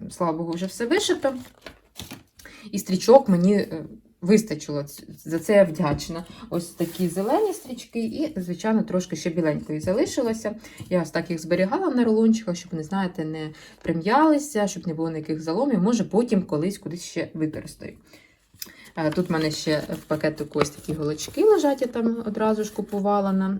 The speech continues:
стенді для вишивки, ем, стрічками. Ну і все. Ось така складова цього набору, ось така історія цього процесу.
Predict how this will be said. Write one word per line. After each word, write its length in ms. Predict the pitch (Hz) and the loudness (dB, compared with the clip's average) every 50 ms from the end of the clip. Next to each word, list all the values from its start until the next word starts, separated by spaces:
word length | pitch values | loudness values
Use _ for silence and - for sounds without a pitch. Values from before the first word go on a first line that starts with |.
| - - | -6 -10
стенді 420 | 185 - - 190 196 196 190 185 | -12 -8 -6 -4 -2 -2 -2 -2
для 200 | 185 180 185 180 | -4 -4 -4 -2
вишивки, 520 | 175 180 180 180 - 180 175 - - 185 175 180 - - - - - - - - - - - - _ _ _ _ _ _ _ - | -2 -2 -4 -4 -6 -8 -10 -6 -6 -6 -6 -6 -10 -16 -20 -14 -14 -14 -14 -14 -20 -20 -20 -20 _ _ _ _ _ _ _ -6
ем, 460 | - 185 185 180 180 180 180 180 175 - - _ _ _ _ _ _ 190 - - 175 - - - - - - - - - | -4 -2 -2 -2 0 -2 -2 -4 -6 -10 -16 _ _ _ _ _ _ -10 -10 -10 -10 -12 -14 -18 -20 -18 -12 -12 -12 -10
стрічками. 800 | - - - 190 208 - - - - - 190 185 185 185 185 190 180 175 - - - - - - - - | -10 -6 -4 -4 -4 -4 -6 -6 -4 -2 0 2 2 2 2 0 -2 -4 -8 -16 -20 -20 -20 -18 -8 0
Ну 120 | 440 523 | 2 4
і 60 | 453 320 | 4 4
все. 300 | - - - 185 151 147 - - - - | 2 0 -2 -2 -2 -2 -6 -10 -6 -6
Ось 140 | 220 220 | -6 -4
така 500 | - 240 233 233 - - - 226 196 160 160 - | -2 -4 -4 -4 -8 -4 0 0 0 0 -2 -4
складова 540 | - - - 226 240 202 233 226 208 196 185 | -6 0 2 4 4 4 4 6 6 6 6
цього 260 | 185 - 175 190 180 | 4 4 2 4 4
набору, 480 | 175 175 170 - 202 269 330 330 311 233 | 2 0 -2 2 4 6 8 8 8 6
ось 120 | 202 214 - | 4 0 -2
така 320 | - 196 - - 196 180 | -2 -2 0 2 0 0
історія 640 | 165 160 156 - - - 254 294 330 320 311 285 294 | 0 0 -4 -8 -6 2 4 4 6 6 6 4 4
цього 360 | - 277 247 254 269 262 - - - - _ | 0 -4 0 0 0 -2 -2 -8 -18 -20 _
процесу. 800 | - 247 254 254 - - - 254 254 254 247 - - - 240 233 | -6 -4 -4 -4 -4 -6 -4 -2 -2 -2 -2 -4 -2 0 2 2